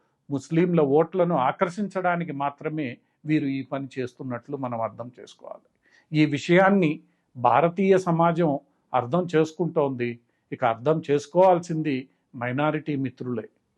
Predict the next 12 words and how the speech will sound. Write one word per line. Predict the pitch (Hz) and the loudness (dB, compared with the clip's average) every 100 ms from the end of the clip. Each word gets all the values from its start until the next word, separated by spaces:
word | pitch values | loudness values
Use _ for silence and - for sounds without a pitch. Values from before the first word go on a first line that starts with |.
| _ _ _ - | _ _ _ -10
ఇప్పటికైనా | 120 165 170 196 190 190 139 - _ _ _ - | 0 2 4 4 4 4 2 -2 _ _ _ 2
పాకిస్తాన్లో | 139 151 190 180 185 170 165 175 | 2 4 -2 2 2 4 4 4
ఉన్న | 160 156 151 | 4 2 -4
దుస్థితిని | 120 127 139 - 214 226 196 | -4 -8 -8 -2 0 2 2
అర్థం | 156 135 170 156 | 2 2 -2 0
చేసుకుని, | 147 - - 127 143 - _ _ _ _ _ _ - | -6 -8 -12 -12 -12 -14 _ _ _ _ _ _ -2
పాకిస్తాన్లో | 117 143 175 175 180 170 170 175 190 | 0 0 -2 2 2 4 4 6 6
అన్నమో | 151 156 175 196 | 4 0 2 4
రామచంద్ర | 180 170 175 175 170 165 | 4 2 -2 -4 -4 0
అంటున్న | 175 160 160 139 151 | 2 0 -2 -8 -8
పరిస్థితులను | 135 120 139 175 - 190 202 185 160 | -6 -4 -4 -4 -6 -4 0 2 2
ఆకలింపు | 127 147 160 160 147 | 2 0 -2 -4 -6